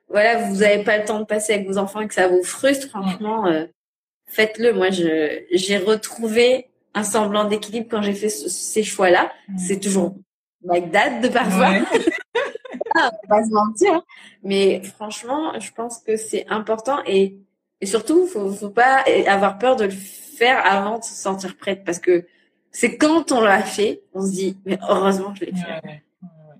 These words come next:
Speaker 2: C'est vrai que déléguer, ça peut faire peur et moi, je parle même à moi-même, hein, c'est quelque chose qui, euh, qui est pas évident,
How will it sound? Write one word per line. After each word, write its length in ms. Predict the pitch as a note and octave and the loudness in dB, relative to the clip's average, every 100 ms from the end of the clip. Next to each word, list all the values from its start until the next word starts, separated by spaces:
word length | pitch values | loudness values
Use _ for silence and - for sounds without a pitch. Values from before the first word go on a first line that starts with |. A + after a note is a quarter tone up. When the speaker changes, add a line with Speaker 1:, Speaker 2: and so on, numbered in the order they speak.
| _ _ - - | _ _ -20 -16
Speaker 2:
C'est 120 | - | 0
vrai 100 | G3 | 0
que 100 | B3 | 4
déléguer, 420 | A#3+ G3 G3+ F#3+ B3+ | 2 4 4 2 2
ça 140 | F#3+ | -2
peut 120 | F3+ | -2
faire 240 | - E3 - | -6 -6 0
peur 220 | A#3 G3+ | 2 2
et 80 | E3 | 0
moi, 200 | E3 F3 | -2 -10
je 140 | - | -10
parle 260 | - D#3+ D#3+ | -4 -2 -2
même 140 | D#3 | -4
à 60 | D3+ | -4
moi-même, 400 | D#3+ F3 A3+ G3 | 0 2 4 4
hein, 220 | F3+ F#3 D#3 | 4 2 -2
c'est 160 | D#3 F#3 | -10 -18
quelque 180 | _ - | _ -8
chose 200 | F#3+ F3+ | -8 -6
qui, 380 | - F3+ E3+ D#3 | -10 -10 -10 -12
euh, 400 | D3+ D3 C#3+ D3 - | -12 -14 -16 -18 -4
qui 120 | F#3 | -4
est 100 | - | 0
pas 220 | D4 E4+ | 4 4
évident, 560 | E4+ C4 B3+ G3+ A#3 D4+ | 4 4 6 6 4 2